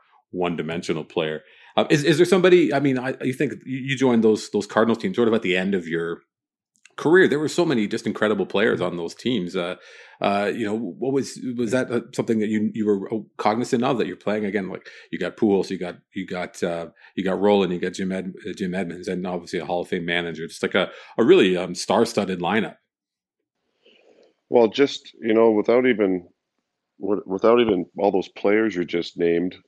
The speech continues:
Speaker 2: um,
Speaker 1: Mm-hmm.
Speaker 2: just putting on that uniform was, <laughs> was, was a, was a treat.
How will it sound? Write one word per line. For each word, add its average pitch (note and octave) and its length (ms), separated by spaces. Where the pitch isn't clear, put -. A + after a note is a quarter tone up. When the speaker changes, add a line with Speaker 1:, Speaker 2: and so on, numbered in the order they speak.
Speaker 2:
um, E2+ 260
Speaker 1:
Mm-hmm. A2 260
Speaker 2:
just - 200
putting - 260
on G2 160
that E2 160
uniform E2+ 560
was, E2 580
<laughs> - 200
was, E2 380
was E2+ 240
a, D#2 200
was E2 160
a D#2+ 80
treat. F2+ 380